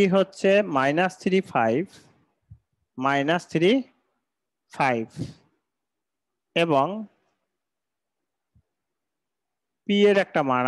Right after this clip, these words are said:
আছে, পি এর মান আছে থ্রি মাইনাস টু, থ্রি মাইনাস টু। এখন এখানে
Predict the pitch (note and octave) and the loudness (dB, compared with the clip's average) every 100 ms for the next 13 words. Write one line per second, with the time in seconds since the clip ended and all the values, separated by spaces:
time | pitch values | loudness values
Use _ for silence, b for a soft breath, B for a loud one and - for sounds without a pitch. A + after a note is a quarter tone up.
0 | B2+ - G3+ C4+ A3+ _ _ _ _ _ | -2 -2 0 0 -4 _ _ _ _ _
1 | _ F#3+ F#3+ G3 F#3+ F#3+ G3 F#3+ F#3+ G3 | _ 2 4 4 2 0 0 0 2 2
2 | G#3 G3+ - _ _ - G#3 G3+ G#3 E3+ | 0 -6 -14 _ _ -6 0 2 2 0
3 | D3+ C#3 - - A#2 - _ _ _ _ | 0 -2 -4 -8 -8 -10 _ _ _ _
4 | _ _ _ _ E3 D#3+ F#3 E3 C#3 C#3 | _ _ _ _ -2 2 2 2 0 0
5 | F#3+ A#3+ - - D3+ B2 - _ _ _ | 0 -2 -8 -6 -4 -4 -8 _ _ _
6 | _ _ _ _ _ - D3+ F3+ C#3+ F3+ | _ _ _ _ _ -8 -4 0 0 -2
7 | F#3+ _ _ _ _ _ _ _ - F3 | -12 _ _ _ _ _ _ _ -4 -2
8 | G3+ D#3+ | 0 0